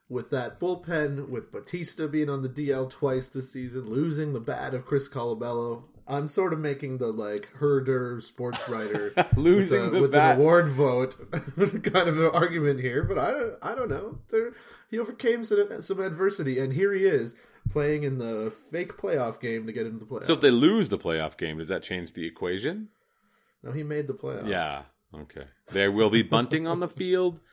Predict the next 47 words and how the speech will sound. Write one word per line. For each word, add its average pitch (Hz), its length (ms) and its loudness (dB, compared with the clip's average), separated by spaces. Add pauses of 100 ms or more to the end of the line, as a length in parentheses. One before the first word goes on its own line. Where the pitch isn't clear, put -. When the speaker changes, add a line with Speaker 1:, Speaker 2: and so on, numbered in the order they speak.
(240)
Speaker 2:
It 95 120 -2
will 107 200 2
be 117 100 -2
broadcast 110 560 0
at - 80 -20
some, 92 240 -8 (460)
well, 95 280 -2
they'll, 101 260 -2 (180)
they, 98 240 -4 (240)
by 95 180 -2
a 85 140 -4 (420)
impartial 110 480 -4
third 95 300 -4
party. 127 380 -2 (600)
Playoffs. 78 240 -2 (1160)
Speaker 1:
Hopefully 147 360 -4
Dan 110 220 -8
Shulman. 120 420 -12
Hopefully 107 300 -10
not 101 220 -12
an 98 60 -12
impartial - 560 -16
third - 180 -18
party. - 280 -20 (100)
But - 100 -20 (320)
Speaker 2:
Does 92 200 -4
E 120 100 2
S 117 80 -2
P - 80 -6
N 101 60 0
Speaker 1:
someone 104 120 2
will 120 60 -6
Speaker 2:
get 120 120 -4
to 127 40 -4
Speaker 1:
be - 60 -8
Speaker 2:
cover 127 180 0
Speaker 1:
there. 123 100 -4
Speaker 2:
those 123 120 -4
games? 135 360 -4 (680)
Speaker 1:
Uh, 110 200 -12
it's 107 120 -12
probably 107 220 -4
T 104 180 -14
B 95 140 -10
S. 98 380 -12
Oh 127 120 -6
God, 107 420 -8